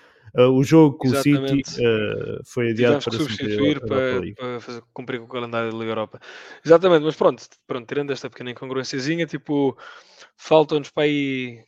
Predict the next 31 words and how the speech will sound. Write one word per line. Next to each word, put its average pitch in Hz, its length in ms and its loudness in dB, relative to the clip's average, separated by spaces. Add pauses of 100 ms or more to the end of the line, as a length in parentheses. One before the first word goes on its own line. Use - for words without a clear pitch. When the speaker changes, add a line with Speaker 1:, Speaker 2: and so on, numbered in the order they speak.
Speaker 2:
quatro 131 260 -6
jogos 135 300 -4
para 131 240 -4
ac-, 135 260 -14
quatro 139 300 -8
ou 127 40 -8
cinco 123 360 -14 (200)
jogos 123 340 -8
para 131 120 -10
acabar 127 300 -6
a 117 40 -6
primeira 127 320 -8
leva. 135 440 -2 (840)
Pá, 139 120 2
e 120 60 -4
se - 100 -14
não 127 80 -12
fizermos 127 400 -8
grande 139 320 0
borrada 123 800 -4
nos 123 720 -14 (260)
três 156 300 0
ou 143 80 -4
quatro 135 500 -4
que 175 120 -14
não 175 180 -6
sejam 156 420 -4
o 147 180 -8
do 135 60 -12
City, 143 560 -6 (380)
pá, 110 340 -2